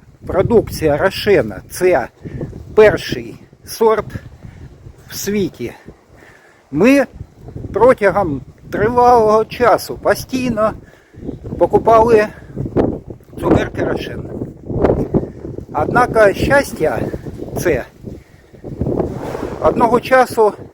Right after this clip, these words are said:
різко оборвалося. Навесні дві тисячі чотирнадцятого року цукерки «Рошен» з продажу в Москві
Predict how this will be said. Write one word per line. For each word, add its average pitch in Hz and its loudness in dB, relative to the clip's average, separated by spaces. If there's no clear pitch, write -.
різко 226 -2
оборвалося. 135 0
Навесні 190 0
дві 208 4
тисячі - -6
чотирнадцятого - -4
року 196 2
цукерки - 2
«Рошен» 131 -2
з - -20
продажу 208 2
в 117 -10
Москві 170 -6